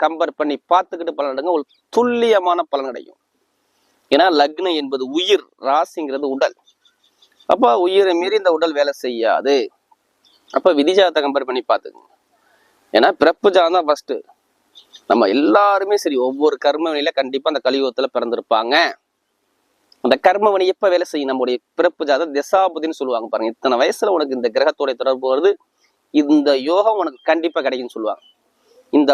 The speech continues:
பலவீனம் இத்தனை வயசுக்கு அப்புறம் உனக்கு இப்படி இருக்குன்னு சொல்லுவாங்க. தொழில் பண்ணணும், உத்தியோகம், இதுல கொஞ்சம் கவனமா போப்பா, இதுல அப்படி இருக்கும், அப்படி இருக்குன்னு சொல்லுவாங்க. ஏதோ சொல்லுவாங்க, உங்க ஜாதகத்துல உள்ள பிறப்பு ஜாத திசாபுதியை கம்பேர் பண்ணி தான் சொல்லுவாங்க. அதனால இது ஒரு பொது பலனா கொண்டு போங்க, வாழ்நாள் பலன் எடுத்துக்காதீங்க.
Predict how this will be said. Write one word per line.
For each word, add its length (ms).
பலவீனம் 440
இத்தனை 240
வயசுக்கு 260
அப்புறம் 180
உனக்கு 160
இப்படி 160
இருக்குன்னு 260
சொல்லுவாங்க. 260
தொழில் 200
பண்ணணும், 320
உத்தியோகம், 300
இதுல 160
கொஞ்சம் 180
கவனமா 280
போப்பா, 300
இதுல 220
அப்படி 200
இருக்கும், 220
அப்படி 160
இருக்குன்னு 220
சொல்லுவாங்க. 220
ஏதோ 120
சொல்லுவாங்க, 240
உங்க 160
ஜாதகத்துல 260
உள்ள 180
பிறப்பு 320
ஜாத 240
திசாபுதியை 500
கம்பேர் 220
பண்ணி 180
தான் 120
சொல்லுவாங்க. 380
அதனால 280
இது 140
ஒரு 80
பொது 160
பலனா 280
கொண்டு 200
போங்க, 160
வாழ்நாள் 380
பலன் 180
எடுத்துக்காதீங்க. 520